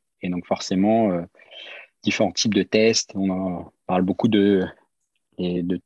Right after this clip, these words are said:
de tests, de tests F T P, mais je pense que pareil, euh, Loïc, tu vas pouvoir, euh,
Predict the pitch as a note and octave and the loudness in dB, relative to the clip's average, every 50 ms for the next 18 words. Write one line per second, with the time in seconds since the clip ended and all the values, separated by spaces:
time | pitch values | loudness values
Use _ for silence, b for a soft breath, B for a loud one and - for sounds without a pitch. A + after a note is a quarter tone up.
0 | _ - - G2+ F#2 - - G2+ - - - - A#2 G#2 F#2+ - - G2+ - - | _ -4 -2 -2 0 2 0 -2 -2 -2 -2 0 2 2 2 2 0 -2 -2 -2
1 | - - - - - - G2 - B2+ B2 B2 A#2+ A2 F#2+ F2+ - - - G#2 - | -6 -8 -8 -6 -2 -2 0 2 4 4 4 4 4 2 0 -2 -4 -6 -8 -6
2 | - - G2 F#2 F#2 F#2 F2+ F2 - F2+ F2 F2+ F#2 G2 F2+ F2 F2 F2 F2 F2+ | -4 -2 0 0 0 0 -2 -2 -2 -2 0 0 0 0 0 -2 -2 -4 -4 -2
3 | F#2 F#2 F#2+ F#2 - - - F2+ F2 - _ - - F#2+ G2 G2 F#2 F#2 F2+ | -2 -2 -2 -4 -6 -10 -10 -10 -10 -10 _ -10 -4 -2 -2 -2 0 -2 -4